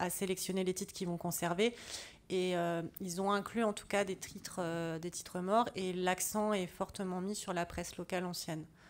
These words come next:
Voilà. Je, je pense quand même que les deux outils peuvent coexister, euh, de manière cohérente, et surtout ce que nous on a vu sur le terrain, c'est les petits établissements qui s'interrogent beaucoup sur le fait de conserver ou pas ces titres-là, puisqu'ils vont, euh,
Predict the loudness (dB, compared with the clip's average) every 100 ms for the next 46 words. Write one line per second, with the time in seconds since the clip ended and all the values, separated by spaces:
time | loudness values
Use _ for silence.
0 | -20 -20 -8 -8 -8 -14 -8 0 2 4
1 | 6 6 6 6 6 4 0 0 0 0
2 | 2 2 0 -2 -2 -4 0 0 2 0
3 | 0 0 -2 -2 -4 -4 0 4 6 6
4 | 6 2 0 0 2 0 -2 -2 0 4
5 | 4 4 2 0 0 -2 -2 -2 0 0
6 | 2 4 4 4 2 0 -2 -2 -2 0
7 | 0 4 2 2 -6 -16 -16 -10 -2 0
8 | 0 2 2 4 2 6 4 4 2 2
9 | 2 2 2 4 6 6 6 0 2 2
10 | 2 0 2 2 4 4 2 0 0 2
11 | 4 4 2 4 2 2 -4 -6 -8 -2
12 | 6 8 8 4 -2 -2 0 0 0 -2